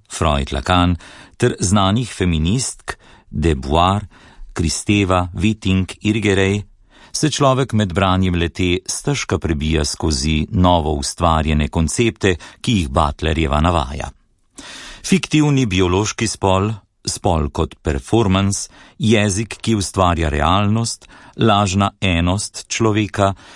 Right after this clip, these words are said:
iluzija o stalnem sebstvu, prisilna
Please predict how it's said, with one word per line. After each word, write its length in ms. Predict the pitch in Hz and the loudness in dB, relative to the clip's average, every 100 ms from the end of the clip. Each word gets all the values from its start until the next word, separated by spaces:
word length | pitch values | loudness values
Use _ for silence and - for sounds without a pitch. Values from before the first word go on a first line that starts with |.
| - | -6
iluzija 560 | - 160 151 110 139 120 - | 0 2 2 2 2 2 0
o 100 | 110 | -4
stalnem 540 | - 98 92 87 78 | -2 0 2 2 0
sebstvu, 760 | 71 - 123 127 - - 110 127 113 - - - - | -2 0 0 0 -8 -8 0 0 0 -8 -20 -12 -4
prisilna 600 | 156 147 - 135 127 113 | -2 -2 0 2 2 2